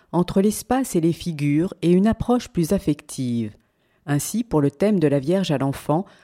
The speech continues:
Donatello insuffle un nouveau contenu émotionnel, le mouvement tendre de la tête qui se frôle, comme dans la Vierge à l'enfant dite Madone de Vérone, exécutée lors de son séjour à Padoue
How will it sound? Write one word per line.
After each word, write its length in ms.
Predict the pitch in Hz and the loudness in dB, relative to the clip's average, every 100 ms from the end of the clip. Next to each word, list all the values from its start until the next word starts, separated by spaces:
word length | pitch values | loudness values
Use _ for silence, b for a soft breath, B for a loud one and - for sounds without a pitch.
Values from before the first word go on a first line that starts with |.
| b 160 | b 2
Donatello 640 | 220 233 233 277 240 185 | 4 4 4 4 4 4
insuffle 540 | 170 - - 254 - 165 | 4 2 0 -2 0 2
un 40 | |
nouveau 280 | 196 175 160 | 2 2 0
contenu 440 | 226 233 180 156 | 0 0 2 4
émotionnel, 840 | 180 208 202 - 151 139 131 147 185 b b | 4 2 0 0 0 2 0 -2 -6 b b
le 140 | 165 175 | 2 4
mouvement 340 | 233 202 160 | 4 4 2
tendre 440 | - 254 240 160 | 2 2 4 2
de 100 | 151 | 4
la 140 | 147 147 | 2 2
tête 320 | - 233 233 | -2 -2 -2
qui 120 | 170 | -4
se 180 | 156 147 | -4 -4
frôle, 520 | - - 139 135 165 - b b b | -4 -2 0 2 2 -2 b b b
comme 200 | 254 247 | 2 4
dans 100 | 220 | 4
la 120 | 180 | 2
Vierge 320 | 165 240 220 | 4 2 2
à 40 | 185 | 2
l'enfant 380 | 165 - 151 147 | 2 0 -2 -2
dite 320 | 135 196 - | -2 -6 0
Madone 420 | 160 151 202 190 | 0 2 2 2
de 80 | 151 | 2
Vérone, 560 | 139 139 127 127 151 180 b b b | 2 2 0 0 -2 -4 b b b
exécutée 560 | 226 208 226 226 208 254 | 2 2 0 0 2 4
lors 160 | 185 | 4
de 80 | 156 | 2
son 200 | 156 156 | 0 -2
séjour 400 | - 214 208 220 | 0 0 2 0
à 60 | 160 | 0
Padoue 460 | - 147 131 143 | -2 -2 -2 -6